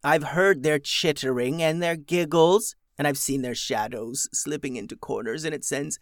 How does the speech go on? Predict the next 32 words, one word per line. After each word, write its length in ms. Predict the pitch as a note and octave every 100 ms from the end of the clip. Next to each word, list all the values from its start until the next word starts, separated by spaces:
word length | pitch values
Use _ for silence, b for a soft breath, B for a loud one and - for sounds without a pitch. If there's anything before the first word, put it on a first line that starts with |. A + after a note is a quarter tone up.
| -
shivers 640 | - - E3+ D#3+ F3 E3 _ _
down 260 | C#3+ D3 D#3+
my 200 | D3 C#3+
spine, 720 | - - - D3+ D#3 D#3 D#3
and 140 | D3
my 140 | D3 C#3+
poor 280 | - E3+ E3
little 240 | E3 D#3
Pookie 300 | - C#3 C3+
just 200 | E3 D3+
can't 240 | E3+ E3+
stand 580 | - - - E3 E3 E3
them 260 | D#3+ F3 F#3+ -
either, 720 | _ G3 A3 G3 E3 E3 A3 A3+ _ _ -
you 160 | F3+
see," 520 | F3 - F#3 A3 C#4+ - _ _ _
said 260 | - C#3+ D2
the 80 |
Baroness. 560 | - C#2 C#2 D2+ - - _ _ _ _ _ _ _ -
Pookie 360 | E3+ C#3+ G#2+ B2+
sat 340 | - B2+ -
comfortably 640 | - B2 - A2 G#2 A2 C3
in 100 | A#2
the 120 | A2+
arms 420 | A#2+ A2+ A#2 A#2
of 100 | B2
the 60 | A#2
Baroness, 680 | A2+ A#2 A#2+ G#2 G#2+ - - _ _ _ _ _
her 100 | D3
tongue 320 | - A#2 D#2+
sticking 400 | - - - F2
out, 300 | D#2+ D2+ -